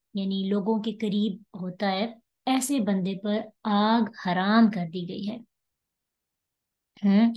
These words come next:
और फिर इसी तरह मुस्कुरा कर किसी से बात करना सदका है,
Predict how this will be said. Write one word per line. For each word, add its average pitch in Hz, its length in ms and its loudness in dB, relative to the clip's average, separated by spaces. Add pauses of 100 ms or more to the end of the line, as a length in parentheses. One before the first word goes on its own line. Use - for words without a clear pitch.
और 208 80 4
फिर 220 180 2
इसी 226 180 2
तरह 208 460 0 (500)
मुस्कुरा 226 640 2
कर 233 200 -4
किसी 233 220 -6
से 226 140 -4
बात 196 420 -2
करना 190 540 -8 (540)
सदका - 420 -8
है, 196 280 -6